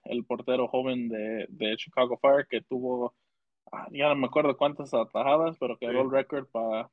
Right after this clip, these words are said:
Speaker 1: pa el niño más joven con las más atajadas, y un partidazo que tuvo el jugador de, actual del
Speaker 2: Yo, yo he
Speaker 1: Chelsea.
Speaker 2: visto dos o tres, creo que,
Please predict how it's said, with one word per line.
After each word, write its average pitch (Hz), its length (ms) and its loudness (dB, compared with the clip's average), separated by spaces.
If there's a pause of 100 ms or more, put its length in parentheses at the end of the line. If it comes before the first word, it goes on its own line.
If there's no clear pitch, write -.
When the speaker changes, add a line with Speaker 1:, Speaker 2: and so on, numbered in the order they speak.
Speaker 1:
pa 117 220 0
el 117 180 -4
niño 139 220 -4
más 127 220 0
joven 131 260 -4
con 120 160 -6
las 110 100 -4
más 120 200 -2
atajadas, 135 600 0
y - 60 -10
un 131 120 -8
partidazo 123 580 0
que 117 100 -10
tuvo 120 460 -2 (340)
el 113 120 -4
jugador 117 440 2
de, 110 380 0 (180)
actual 127 480 0
del 107 160 -2
Speaker 2:
Yo, 135 140 2
yo 123 100 4
he 131 40 0
Speaker 1:
Chelsea. 147 180 2
Speaker 2:
visto 147 260 0
dos 151 240 4
o 135 140 2
tres, 147 280 2
creo 135 300 -2
que, 127 120 -4